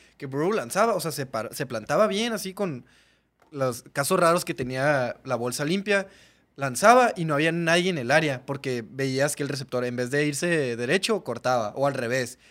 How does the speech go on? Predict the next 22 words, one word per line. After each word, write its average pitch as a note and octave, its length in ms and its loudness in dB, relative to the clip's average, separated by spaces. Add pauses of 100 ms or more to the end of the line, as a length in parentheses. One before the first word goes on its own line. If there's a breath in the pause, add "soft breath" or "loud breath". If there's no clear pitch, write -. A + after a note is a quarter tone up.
en C3+ 120 -6
vez C3+ 120 -2
de D3 80 -2
cortar, D3 420 2
se B2+ 100 -6
iba A#2+ 200 -2
derecho, B2+ 360 -2
y A2+ 60 -10
como A2+ 220 -16
que G#2+ 220 -16 (320)
no B2+ 100 -18
estaba C3+ 180 0
esa C#3 140 -2
comunicación C3+ 500 -6
ahí, D3+ 240 -4
y A2 440 -14
va A2 100 -4
a - 20 0
estar A2+ 200 -4
esta A#2 180 -8
siguiente G#2+ 280 -14
semana. G2 300 -20